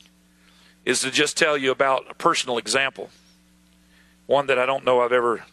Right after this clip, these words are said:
shared publicly. But when I was a, a young minister many, many years ago, <laughs> more years ago now than I,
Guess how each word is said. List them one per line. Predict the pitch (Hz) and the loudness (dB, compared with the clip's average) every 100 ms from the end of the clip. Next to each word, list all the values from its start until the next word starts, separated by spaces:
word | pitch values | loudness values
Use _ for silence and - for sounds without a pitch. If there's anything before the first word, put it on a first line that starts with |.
| _ _ _ _ | _ _ _ _
shared | - - 139 123 | -4 0 2 0
publicly. | - 147 117 101 98 | 0 0 0 -4 -6
But | 92 110 | -2 0
when | 127 | 2
I | 147 | 0
was | 180 151 | 0 2
a, | 135 113 - - - - _ _ - | 0 0 -12 -20 -20 -20 _ _ -2
a | 127 | 0
young | 151 170 | 0 0
minister | 151 147 127 - 120 | -2 -2 -2 0 0
many, | 135 143 127 107 - _ _ _ - - _ _ _ _ _ _ _ - | 0 -2 -6 -10 -20 _ _ _ -20 -20 _ _ _ _ _ _ _ -2
many | 170 151 | 0 2
years | 147 170 165 | 2 2 0
ago, | - 147 117 - - 587 571 - | 0 0 -2 -2 -6 -10 -12 -8
<laughs> | - - - - - - - - - | -8 -8 -8 -4 -4 -8 -14 -16 0
more | 175 190 | 4 4
years | 180 175 156 | 4 2 2
ago | 160 156 | 2 4
now | 147 151 151 | 4 2 2
than | 143 | 2
I, | 131 | 0